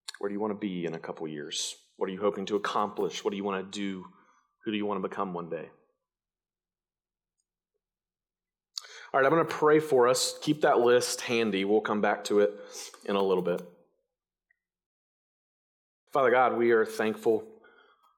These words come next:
um, for who you are. We're thankful for,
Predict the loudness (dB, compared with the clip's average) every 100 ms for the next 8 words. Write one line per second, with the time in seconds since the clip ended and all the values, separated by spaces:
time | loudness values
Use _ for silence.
0 | -20 -10 -6 -6 -4 -4 -2 0 0 2
1 | 2 0 -4 -18 -20 -20 _ _ _ _
2 | _ _ -14 -10 -6 -4 -4 0 -2 -2
3 | -2 2 2 2 -2 -12